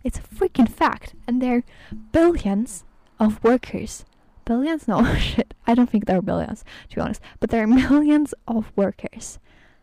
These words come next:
working every single day, a lot of them female, and they either don't know about this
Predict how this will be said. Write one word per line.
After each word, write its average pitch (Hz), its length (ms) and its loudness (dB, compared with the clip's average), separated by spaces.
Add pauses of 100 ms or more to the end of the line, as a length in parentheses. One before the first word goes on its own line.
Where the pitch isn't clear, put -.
(260)
working 233 340 -4
every 226 220 -4
single 202 380 -8
day, - 260 -12 (380)
a 220 100 0
lot 208 220 2
of 208 100 -6
them - 160 -4
female, 196 560 -6 (400)
and 220 140 -2
they 220 140 0
either 320 320 -4
don't 214 260 -4
know 196 160 -4
about 214 240 -8
this - 320 -6